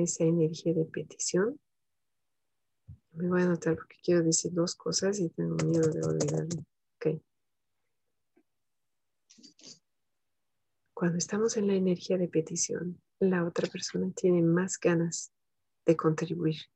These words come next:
Cuando no estoy exigiendo, tiene más ganas de contribuir. Y la necesidad de contribución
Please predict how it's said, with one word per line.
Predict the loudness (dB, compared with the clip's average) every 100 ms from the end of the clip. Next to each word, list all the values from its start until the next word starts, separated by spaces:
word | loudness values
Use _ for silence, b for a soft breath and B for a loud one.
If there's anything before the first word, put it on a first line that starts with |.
| _ _ _ _ _ _ _ _
Cuando | -2 2 4
no | 2
estoy | 0 -2 -2
exigiendo, | -2 -2 -2 -2 2 2 2 -4 _ _ _ _ _ _ _ _ _ _ -20 _ _ _ _ _ _ _ _ _ _ _ _ _ _ _ _ _ _ _ _
tiene | 0 2 2
más | 0 -2 0
ganas | 0 0 -4
de | -6
contribuir. | -4 -2 -2 -2 -4 -6 _ _ _ _
Y | 2
la | 4 4
necesidad | 2 0 -2 0 0 0 0
de | -2
contribución | 0 0 2 0 0 -2 0 0